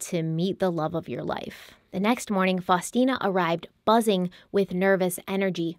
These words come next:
right on time. She was anxious about this new chapter in her life, but she trusted Leonardo, and she was grateful when her friend pressed a cup of wine into her hand to calm her nerves.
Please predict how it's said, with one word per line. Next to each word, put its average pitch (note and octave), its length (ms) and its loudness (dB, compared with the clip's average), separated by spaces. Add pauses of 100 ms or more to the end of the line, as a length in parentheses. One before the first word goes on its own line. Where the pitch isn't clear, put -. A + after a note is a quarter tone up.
right G3 420 4
on F#3 220 -2
time. F3+ 400 -4 (200)
She - 160 -4
was D#4+ 160 0
anxious C#4+ 360 0
about F#3 220 0
this F#3+ 180 -2
new A3 120 2
chapter G3+ 440 0
in F3 100 0
her F3 120 0
life, F3 300 2
but A#3+ 120 -2
she D4 140 -2
trusted A3+ 500 0
Leonardo, G3+ 600 2 (420)
and - 120 -8
she - 100 -8
was G3+ 140 -4
grateful A#3+ 400 2
when F#3 140 0
her F#3+ 100 -2
friend G#3+ 400 -2
pressed - 340 -4
a F#3+ 60 -8
cup G#3+ 200 -6
of G3+ 120 -2
wine F3 460 -2
into E3+ 260 -4
her E3 140 -6
hand F#3+ 440 -2
to - 80 -10
calm F#3 300 -2
her E3+ 120 -4
nerves. G#3 560 -4